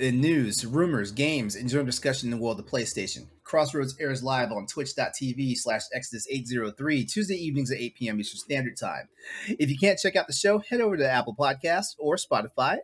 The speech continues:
or any of the other podcast locations that you may wanna check out things and, uh, get the show there.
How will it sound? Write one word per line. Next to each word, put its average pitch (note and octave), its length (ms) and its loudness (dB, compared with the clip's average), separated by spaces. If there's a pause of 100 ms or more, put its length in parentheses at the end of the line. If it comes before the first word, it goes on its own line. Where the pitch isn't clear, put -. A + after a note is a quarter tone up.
(120)
or C4+ 180 2
any A#3+ 180 -2
of A3 60 -2
the G#3+ 120 2
other G#3 120 4
podcast - 480 0
locations A#2+ 460 -4
that - 160 -14
you B2+ 80 -4
may A#2 140 -2
wanna A2+ 200 -4
check A2+ 220 -6
out A2 180 0
things F#3+ 340 -6
and, D3+ 260 2
uh, D3 240 6
get C#3 280 -2
the E3+ 80 -10
show F#3+ 240 0
there. F3 320 0